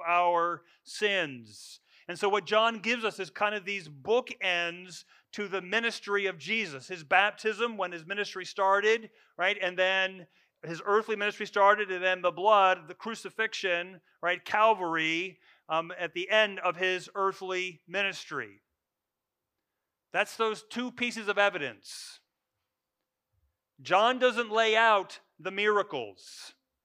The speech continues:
the healings, the casting out of demons,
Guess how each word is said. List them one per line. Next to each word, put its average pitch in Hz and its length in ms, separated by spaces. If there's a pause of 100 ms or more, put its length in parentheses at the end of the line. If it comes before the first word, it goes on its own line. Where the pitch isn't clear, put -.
(640)
the 160 80
healings, 165 960 (300)
the 135 80
casting 202 440
out 196 200
of 170 140
demons, 170 920